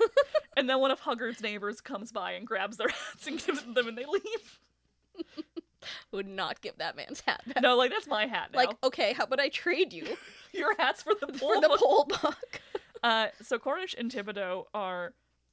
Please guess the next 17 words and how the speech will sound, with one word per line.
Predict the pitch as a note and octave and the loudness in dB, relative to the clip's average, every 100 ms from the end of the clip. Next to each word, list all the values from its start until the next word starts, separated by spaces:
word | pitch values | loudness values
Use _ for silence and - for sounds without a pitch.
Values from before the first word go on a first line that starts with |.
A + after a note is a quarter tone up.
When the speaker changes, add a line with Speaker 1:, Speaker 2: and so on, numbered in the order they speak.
| - | -6
Speaker 2:
arrested. | G3 F3 - - - _ - | -6 -6 -8 -12 -14 _ -6
Speaker 1:
Okay. | D4 C4+ - - | -6 -8 -16 -2
Speaker 2:
Uh, | A#3 G#3+ - _ - | 2 2 0 _ 0
Elliot | A#3 D#4+ F4+ - _ | 0 0 -4 -10 _
and | A3 A3 | -8 -4
Cameron | C4+ C4 A3 A3+ - | -4 -2 -2 -6 -8
literally | A#3 A#3 B3+ F#4+ D#4 | -2 2 2 0 -6
flee | - - A3+ | -12 -12 -8
the | A3+ | -6
country | - G3 A3+ G3+ G3+ | -6 -8 -10 -10 -10
and | F3+ | -8
never | F3 F#3 | -8 -8
come | A3+ F3 | -10 -10
back. | B2 G#3+ - | -8 -8 -4
Speaker 1:
Oh | - C#5+ | 2 6
my | D#5+ D#5 D4+ | 6 4 0
God. | G4 - | 0 -2